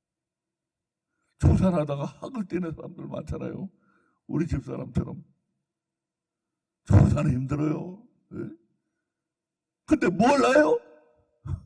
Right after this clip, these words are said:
<laughs> 너 몰랐냐?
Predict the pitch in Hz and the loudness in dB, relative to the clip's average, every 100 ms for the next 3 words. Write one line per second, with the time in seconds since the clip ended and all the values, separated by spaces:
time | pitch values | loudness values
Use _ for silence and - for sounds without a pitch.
0 | _ - 180 - - - _ _ _ _ | _ -14 -14 -14 -20 -20 _ _ _ _
1 | - 175 165 135 202 240 - 190 214 208 | -4 -2 -2 0 0 2 4 2 4 2
2 | - | 2